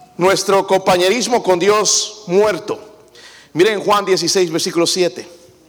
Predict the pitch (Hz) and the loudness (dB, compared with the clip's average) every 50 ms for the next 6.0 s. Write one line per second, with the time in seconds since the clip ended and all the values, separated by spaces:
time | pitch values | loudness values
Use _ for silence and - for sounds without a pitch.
0 | _ _ _ _ _ _ _ _ _ - _ _ _ - - - - - - - | _ _ _ _ _ _ _ _ _ -20 _ _ _ -20 -20 -20 -20 -20 -20 -14
1 | _ - 127 139 151 156 185 202 202 170 165 196 190 190 190 170 160 156 160 165 | _ -2 0 2 2 2 2 2 2 0 0 0 0 2 2 2 2 0 0 0
2 | 165 190 175 135 131 - - 165 160 170 175 170 185 170 - 165 143 170 160 147 | 0 0 0 0 -2 -2 -2 -2 0 0 0 0 0 0 -2 -2 -2 -2 -2 -2
3 | 165 143 147 131 175 180 180 - 185 165 - 170 180 180 165 - - - - - | -2 -2 -2 0 0 0 0 -2 -4 -2 0 2 2 2 2 0 -2 -4 -4 -2
4 | 170 165 151 143 139 135 160 170 180 185 180 180 190 190 180 185 185 151 139 123 | -2 -2 -2 -2 -2 -2 0 0 0 0 -2 -4 -4 -6 -6 -6 -6 -6 -4 -2
5 | 113 143 151 156 156 151 156 156 - - - 127 123 120 123 110 98 90 - - | 0 0 0 0 0 -2 -6 -10 -16 -16 -12 -8 -6 -6 -6 -6 -8 -12 -18 -20